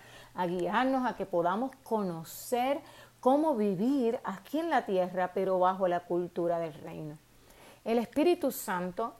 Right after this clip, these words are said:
es una persona, es la persona dentro de la Trinidad, de, que está la persona de Dios Padre, la persona de Dios Hijo y está la persona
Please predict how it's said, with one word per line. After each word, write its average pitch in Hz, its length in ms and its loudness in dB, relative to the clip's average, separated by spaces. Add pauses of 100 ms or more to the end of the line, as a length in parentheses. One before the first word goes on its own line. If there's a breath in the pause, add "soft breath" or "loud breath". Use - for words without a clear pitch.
(340)
es 196 120 -4
una 180 300 -4
persona, 190 640 -4 (100)
es 185 80 -6
la 180 200 0
persona 196 520 -2
dentro 247 500 4
de 214 100 4
la 190 220 2
Trinidad, 202 720 2 (640 loud breath)
de, 185 420 0
que - 80 -2
está 196 540 2
la 185 200 2
persona 196 540 -2
de 202 140 0
Dios 180 360 0
Padre, 233 400 8
la 208 200 4
persona 185 520 -2
de 190 120 2
Dios 170 400 0
Hijo 277 340 2
y 269 60 2
está 190 260 0
la 185 160 2
persona 302 640 0